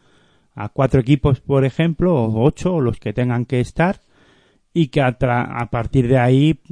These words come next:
compitan por, por subir a, a la Liga Endesa A C B, ¿no? También por aligerar el, el calendario y el costo, ¿no? De viajes y todo este rollo, ¿no? Lo que pasa que, claro, también es,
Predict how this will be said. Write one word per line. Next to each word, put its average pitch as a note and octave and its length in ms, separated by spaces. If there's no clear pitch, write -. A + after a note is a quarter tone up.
compitan C#3 580
por, A2 720
por B2+ 180
subir C3+ 480
a, A2+ 600
a B2 220
la A2+ 340
Liga B2 260
Endesa A#2 460
A G2 60
C G#2+ 180
B, C3+ 160
¿no? C#3+ 300
También B2 240
por C3+ 120
aligerar A#2+ 520
el, A#2 420
el C#3 160
calendario D3 600
y C3+ 240
el B2+ 200
costo, - 480
¿no? C#3+ 160
De C3 100
viajes C#3+ 720
y B2 80
todo A2+ 480
este A2 600
rollo, A#2 380
¿no? C#3+ 180
Lo C#3+ 120
que C3+ 120
pasa D3+ 280
que, F3 120
claro, D3+ 420
también C3 420
es, D3+ 360